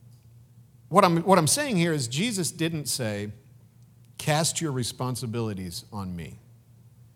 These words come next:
No, he said, "Cast your cares on me." How do you, how do you figure that out? Well, if you're a farmer, a responsibility is put seed in the ground.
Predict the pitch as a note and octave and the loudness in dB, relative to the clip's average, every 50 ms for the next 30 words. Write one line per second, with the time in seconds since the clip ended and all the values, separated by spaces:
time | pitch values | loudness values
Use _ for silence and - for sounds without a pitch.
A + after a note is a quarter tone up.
0 | - - - - - B2 A#2+ A#2 G#2+ G#2 B2 A#2+ - - C3 A#2 A2 - D3+ D3 | -20 -20 -20 -18 -10 -6 -4 -2 -2 -2 -4 -4 -4 -4 -6 -6 -6 -4 -2 -2
1 | C#3+ - - - G#2+ - - F#3 F#3+ F3+ D#3 B2 A#2+ A2 G2+ G#2 F#2+ F#2 E2 D#2 | -2 -4 -6 -8 -10 -8 -8 -6 -4 -4 -4 -4 -4 -6 -8 -8 -8 -10 -10 -12
2 | - - - - - - - - - - - - D#3+ E3+ F3 D#3 D3 - - C#3+ | -14 -18 -20 -20 -20 -20 -20 -20 -20 -12 -6 -2 0 0 0 0 -2 -4 -4 -4
3 | D#3+ D#3 D#3 C#3 B2+ A2+ A2+ - - - - - - - - - - - - - | -4 -2 -4 -4 -6 -8 -10 -12 -18 -20 -20 -20 -20 -20 -20 -20 -20 -20 -18 -8
4 | - E3+ D#3 D3 C3+ C3 B2+ B2 C3+ D#3+ D3+ G#2+ F2 - - - - - C#3+ C#3+ | -6 -4 -2 -2 -2 0 0 0 0 0 0 -2 -4 -8 -12 -18 -8 -2 0 2
5 | C#3 D#3 D#3+ C3+ F3+ D#3+ - F#3+ F#3+ F3 C#3+ B2 A2 - - - B3 C#4 D4+ C#4 | 2 2 2 0 0 0 0 2 2 2 2 0 -2 -6 -6 -4 -2 0 0 2
6 | A3 D3+ A#2+ G#2+ A2+ D3+ F3 - - - - - - - _ - - - - - | 0 0 -2 -2 -4 -6 -8 -12 -14 -20 -20 -20 -20 -20 _ -20 -20 -20 -20 -20
7 | - - - - - - - _ _ _ - - - _ _ - - D#3 D3+ D#3+ | -20 -20 -20 -20 -20 -20 -20 _ _ _ -20 -20 -20 _ _ -8 -4 -2 0 2
8 | D3 - - - F#3+ F#3+ F#3+ G3 - D#3+ C#3+ C3+ E3+ G3 G3 F#3 D#3 C#3+ C3+ B2+ | 2 0 0 0 2 2 2 2 0 -4 -4 -4 -2 -2 0 0 -2 -2 -4 -6
9 | B2+ - C3+ B2+ B2 B2 A#2+ A#2+ A#2+ A#2 A2+ A2 - - - - - - - - | -6 -6 -4 -4 -2 -2 -2 -4 -4 -6 -6 -6 -8 -8 -10 -12 -16 -20 -20 -20
10 | - - - - - - - _ _ - - D#3+ D3+ D3+ - - - D#3 D#3 D3 | -20 -20 -20 -20 -20 -20 -20 _ _ -6 -2 -2 -2 0 -2 -2 -2 -2 -2 -2
11 | C3+ B2 B2+ A#2 A2 A2 F#2+ G#2+ G#2 F#2 D2+ B1+ | -2 -4 -6 -6 -8 -8 -8 -8 -8 -10 -10 -14